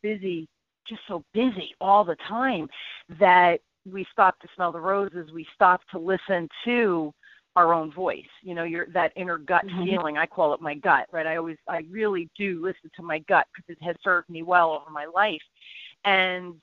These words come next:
Speaker 1: you know, you shared with me that that's just our angels, our guides, whoever that kind of show us the way, um, eh, you know, and they don't talk to you, you know, in your ear. But for me, it's that gut feeling. And, and again, it's always served me well.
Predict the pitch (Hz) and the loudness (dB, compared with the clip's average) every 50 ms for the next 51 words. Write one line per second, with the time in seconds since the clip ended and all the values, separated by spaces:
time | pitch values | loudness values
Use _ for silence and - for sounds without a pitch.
0 | _ _ - 202 190 175 175 170 196 214 226 220 - - 196 170 160 151 151 156 | _ _ -16 -14 -12 -12 -12 -10 -10 -8 -8 -8 -6 -4 -2 -2 -2 -4 -6 -10
1 | 160 - 180 170 160 160 147 160 151 143 - 175 180 170 170 - _ - - - | -12 -10 -10 -10 -8 -6 -4 -4 -6 -2 0 2 4 4 2 0 _ -10 -10 -8
2 | 180 165 _ _ - 165 156 151 151 - - 165 156 156 160 156 185 185 175 165 | -8 -8 _ _ -6 -4 -4 -4 -4 -6 -8 -10 -8 -8 -8 -8 -8 -8 -8 -8
3 | 185 139 143 139 - 156 151 156 151 151 156 151 - - 175 156 175 180 190 - | -8 -10 -6 0 2 4 6 6 6 4 2 -2 -8 -10 -4 2 4 4 4 4
4 | 135 151 151 - _ - - - _ _ _ - 190 170 160 156 147 85 - _ | 2 -4 -4 -4 _ -14 -20 -20 _ _ _ -4 -2 -2 0 -2 -2 -6 -10 _
5 | _ _ _ - 147 - - - 196 180 175 175 165 160 151 - - - - - | _ _ _ -20 -20 -14 -8 -4 -4 -4 -4 -6 -10 -10 -10 -12 -10 -8 -4 -2
6 | 185 165 165 165 160 - _ - 165 160 185 208 247 240 185 156 151 147 151 - | -2 0 0 -2 -6 -8 _ -12 -6 0 2 4 6 6 6 4 0 -2 -6 -12
7 | _ _ _ _ _ - 160 165 165 160 156 160 165 165 - - 220 - _ - | _ _ _ _ _ -10 -8 -6 -6 -6 -8 -10 -12 -14 -14 -14 -14 -14 _ -8
8 | 202 180 165 156 156 170 185 185 185 180 175 - - - - 185 175 196 - _ | -6 -4 -4 -4 -4 -4 -4 -4 -4 -6 -8 -10 -4 2 4 6 6 4 2 _
9 | - - 180 175 170 165 160 151 147 - 214 190 143 139 147 - 170 160 160 143 | -14 -12 -10 -8 -6 -6 -8 -8 -10 -12 -10 -8 -6 -6 -6 -8 -10 -10 -10 -10
10 | - - - 240 240 233 220 175 170 185 190 - - - - _ - 196 175 - | -12 -10 -8 -4 0 2 2 4 4 2 0 -4 -10 -20 -8 _ 0 0 0 0
11 | _ _ _ - - - 196 190 208 247 262 254 202 170 - - 160 - - 180 | _ _ _ -14 -8 -8 -6 -4 -2 -2 -2 -2 -4 -4 -6 -10 -12 -8 -2 0
12 | 170 160 - _ - 196 175 - - - - 214 208 233 240 214 165 151 147 151 | 0 0 0 _ 2 2 2 2 0 -6 -10 -6 -4 -4 -4 -4 -4 -6 -8 -10
13 | 143 151 165 160 165 143 - 175 175 165 160 220 226 180 143 - 175 156 160 170 | -12 -12 -12 -14 -14 -14 -14 -12 -10 -6 -4 -4 -4 -4 -4 -2 -2 -2 -2 -2
14 | 160 - - 185 175 156 156 175 165 156 175 180 214 240 202 | -4 0 2 2 2 2 0 -6 -4 0 2 4 6 4 4